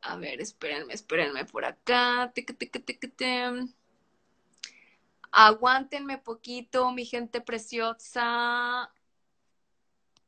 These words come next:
A ver, aquí ya está Sutsi. Fue el profesor que se hizo presente y que nos hizo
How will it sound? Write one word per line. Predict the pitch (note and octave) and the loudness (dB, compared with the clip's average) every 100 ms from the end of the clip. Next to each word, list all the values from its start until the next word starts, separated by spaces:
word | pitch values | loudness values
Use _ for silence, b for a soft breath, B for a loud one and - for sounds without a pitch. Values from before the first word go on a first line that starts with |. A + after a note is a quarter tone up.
| _ _ _ - | _ _ _ -12
A | D#3 | -10
ver, | A2+ E2+ | -10 -10
aquí | A#2 - C#3 | -12 -10 -10
ya | B2+ | -10
está | - G#2+ | -8 -10
Sutsi. | - B3+ B3+ - C4+ B3+ B3 B3+ B3+ _ _ _ _ _ _ _ _ _ _ _ _ _ _ - B C4+ _ | -8 -8 -8 -10 -6 -4 -2 -6 -8 _ _ _ _ _ _ _ _ _ _ _ _ _ _ -20 B -20 _
Fue | - C#4 | 8 8
el | |
profesor | D4 E4+ E4+ C#4 C4 | 12 10 12 10 10
que | D4+ | 8
se | D4+ | 10
hizo | D4 | 10
presente | C#4+ B3+ B3+ A#3 C4+ | 10 10 8 10 8
y | |
que | C4+ | 8
nos | A#3+ A3+ B3+ | 8 8 6
hizo | B3+ - C#4 D4 | 0 2 2 2